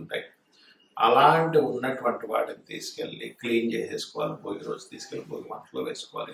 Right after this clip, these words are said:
ఎందుకు? ఇంట్లో గనక వాస్తుపరంగా శాస్త్రం చెప్పింది ఏంటంటే, పెద్దవాళ్ళు ఉంటారు ఇంట్లో, వాళ్ళని గౌరవించాలి, వాళ్ళని ఇంట్లో పెట్టుకోవాలి. చాలా మంది ఇవాళ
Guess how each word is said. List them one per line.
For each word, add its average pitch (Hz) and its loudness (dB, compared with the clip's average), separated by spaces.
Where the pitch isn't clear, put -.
ఎందుకు? 117 0
ఇంట్లో 196 6
గనక 123 6
వాస్తుపరంగా 110 4
శాస్త్రం 127 6
చెప్పింది 120 -4
ఏంటంటే, - -14
పెద్దవాళ్ళు 131 4
ఉంటారు - -6
ఇంట్లో, - -12
వాళ్ళని 127 4
గౌరవించాలి, 113 -4
వాళ్ళని 113 -2
ఇంట్లో 120 -10
పెట్టుకోవాలి. - -2
చాలా 123 8
మంది 127 -2
ఇవాళ 120 10